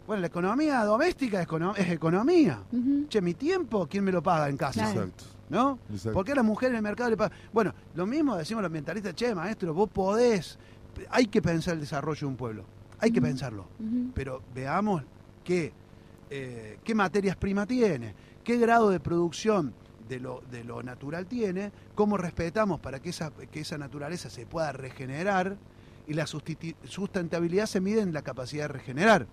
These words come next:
Speaker 2: Ujú.
Speaker 3: Totalmente.
Speaker 1: Entonces, un campo, ¿por qué el monocultivo es malo? Porque le consume siempre la misma
Speaker 2: La
Speaker 1: proteína,
Speaker 2: prote-, claro.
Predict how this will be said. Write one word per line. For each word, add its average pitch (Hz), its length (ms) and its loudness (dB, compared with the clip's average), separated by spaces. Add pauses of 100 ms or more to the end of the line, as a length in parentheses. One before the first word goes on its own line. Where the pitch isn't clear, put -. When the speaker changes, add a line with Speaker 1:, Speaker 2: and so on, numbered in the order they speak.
Speaker 2:
Ujú. 233 80 0 (120)
Speaker 3:
Totalmente. 196 420 0 (240)
Speaker 1:
Entonces, 135 280 -8 (300)
un 165 140 -2
campo, 226 360 4
¿por 165 220 2
qué 220 100 4
el 196 80 4
monocultivo 151 600 -2
es 139 60 -4
malo? 123 320 -4 (420)
Porque 139 260 -8
le 131 80 -8
consume 151 560 -4
siempre 151 440 -4
la 117 120 -12
misma 117 760 -6
Speaker 2:
La 107 80 -14
Speaker 1:
proteína, 214 720 4
Speaker 2:
prote-, 190 240 0
claro. 190 260 -2